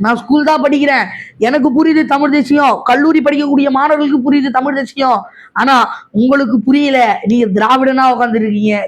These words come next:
திராவிடமா உக்காந்துட்டு இருக்கீங்க. உங்க பக்கத்து வீட்டுக்காருக்கு புரியுது, எதிர் வீட்டுக்காருக்கு புரியுது, உங்களுக்கு புரிய வேண்டாமா? நீங்க எப்ப நாம் தமிழர், தமிழனா இருக்கிறது உடனே உணருங்க, தமிழனா மாறுங்க அப்படின்னு தான் நான் கேட்கக்கூடிய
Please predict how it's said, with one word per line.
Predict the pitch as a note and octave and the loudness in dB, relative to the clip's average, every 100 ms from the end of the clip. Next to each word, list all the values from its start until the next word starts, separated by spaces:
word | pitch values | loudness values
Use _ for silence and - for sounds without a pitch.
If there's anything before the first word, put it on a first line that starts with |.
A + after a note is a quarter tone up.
| F#3+ | 0
திராவிடமா | G#3 G#3+ B3 B3+ B3+ A3 | 0 0 -2 0 0 0
உக்காந்துட்டு | A#3 G#3+ G3 G3 | 0 0 -2 -4
இருக்கீங்க. | G3 G3 F#3+ - - _ | -6 -6 -6 -8 -20 _
உங்க | G#3 F#3+ | -4 -2
பக்கத்து | G3+ A#3+ B3 | -2 0 0
வீட்டுக்காருக்கு | G#3+ B3 B3 G3+ | 2 0 0 0
புரியுது, | B3 C4 C#4+ D4 C#4+ - _ _ G#3 | 2 4 2 0 -4 -14 _ _ 0
எதிர் | G#3+ C4+ | 2 2
வீட்டுக்காருக்கு | C4 - A#3+ B3 G#3 | 0 0 0 0 0
புரியுது, | B3+ C#4 D4+ D#4 - _ - | 2 2 2 0 -4 _ -2
உங்களுக்கு | A3+ D4+ B3+ | 2 2 2
புரிய | C4 C#4+ | 2 2
வேண்டாமா? | C#4+ C4 B3+ A#3+ A3 D#3 - - | 2 2 2 2 0 -4 -8 0
நீங்க | C4 C4 A3+ | 2 2 2
எப்ப | A#3+ C4 D4+ G#3+ - - - G#3 | -2 2 2 2 -4 -18 -4 2
நாம் | D#4 D#4 D4+ A#3 C4 | 4 4 2 0 0
தமிழர், | C#4+ D4+ C#4 - | 2 2 0 -2
தமிழனா | C4 D4+ D4 D4 C4+ | 0 2 4 4 4
இருக்கிறது | D4 C#4+ C4 A#3 G3+ - _ F#3 | 2 0 0 0 -2 -8 _ -2
உடனே | A3+ C#4 D#4 B3+ | 0 2 2 2
உணருங்க, | B3+ B3 A#3 G#3 G3+ - G#3 | 0 0 0 -2 -4 -4 -2
தமிழனா | B3 C4 C4 C4 G#3 | 0 2 2 2 2
மாறுங்க | A3+ A3+ G#3+ F#3 F#3 | 0 0 -2 -2 -2
அப்படின்னு | G3 G#3 C#4 | -2 2 2
தான் | B3 F#3 | 2 -2
நான் | G3+ G3 | -6 -2
கேட்கக்கூடிய | B3 A#3 G#3+ G3+ G3+ C4 | -2 0 0 0 0 0